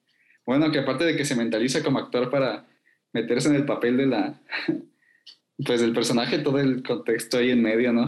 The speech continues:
<laughs> Aparte, pues, si de por sí estar en, en el set ya es medio <laughs> estresante, imagínate, más aún representar una situación que esté ahí controvertida.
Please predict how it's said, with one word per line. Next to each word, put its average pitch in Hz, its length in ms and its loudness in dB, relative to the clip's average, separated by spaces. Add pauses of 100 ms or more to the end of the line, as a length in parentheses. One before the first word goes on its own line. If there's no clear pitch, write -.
<laughs> - 80 -8
Aparte, 123 600 -2 (520)
pues, 123 140 -2
si 139 60 2
de 135 60 2
por 127 140 0
sí 143 80 0
estar 147 200 0
en, 127 280 2
en 127 100 2
el 113 100 0
set 131 220 -2
ya 135 100 2
es 139 100 0
medio 127 320 2
<laughs> 143 260 0
estresante, 143 680 -2 (140)
imagínate, 139 800 -2 (260)
más 131 240 -2
aún 151 140 4
representar 143 460 2
una 143 120 2
situación 123 360 -2
que 127 80 -2
esté 131 220 -2
ahí 123 420 0 (440)
controvertida. 127 760 0